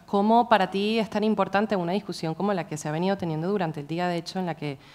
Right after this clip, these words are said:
hemos hablado de lo importante que es cuidar las condiciones laborales, el horario, este, cierta flexibilidad,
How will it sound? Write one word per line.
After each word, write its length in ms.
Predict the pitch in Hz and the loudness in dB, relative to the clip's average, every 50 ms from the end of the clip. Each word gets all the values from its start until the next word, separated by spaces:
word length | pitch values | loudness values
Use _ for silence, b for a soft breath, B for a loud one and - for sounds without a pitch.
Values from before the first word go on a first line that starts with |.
| B B B B | B B B B
hemos 340 | 156 160 156 156 170 175 190 | -2 0 0 0 0 2 2
hablado 440 | 175 160 151 147 143 147 160 170 | 2 2 2 2 2 4 4 2
de 80 | 170 170 | 2 0
lo 60 | 160 | 0
importante 520 | 160 156 156 151 151 - 143 147 147 156 151 | -2 -2 -4 -6 -6 -6 -6 -6 -6 -6 -6
que 240 | - 160 156 156 | -6 -4 -4 -4
es 80 | 156 151 | -4 -6
cuidar 380 | - - 170 160 156 156 151 156 | -6 -6 -2 0 0 0 0 -2
las 120 | 156 151 | -4 -8
condiciones 420 | - 156 151 151 - - 147 147 | -8 -8 -8 -8 -8 -6 -6 -6
laborales, 680 | 147 156 151 156 156 156 151 151 151 151 156 156 151 147 | -6 -4 -4 -2 -2 0 0 0 0 -2 -2 -6 -6 -6
el 120 | 151 143 | -8 -8
horario, 720 | 147 151 156 151 147 151 151 151 147 151 156 156 156 151 B B B B B B B B | -6 -4 -2 -2 0 0 0 -2 -2 -2 -2 -2 -4 -4 B B B B B B B B
este, 260 | 175 156 - - 165 | -8 -8 -6 -6 -6
cierta 360 | 151 - - 165 156 - 160 | -6 -4 -4 -6 -4 -4 -6
flexibilidad, 1080 | 156 - 165 - - - 160 156 156 156 156 156 160 160 160 156 156 156 156 156 156 151 | -6 -6 -8 -8 -8 -8 -8 -6 -6 -6 -4 -2 0 0 2 2 2 2 2 0 0 -2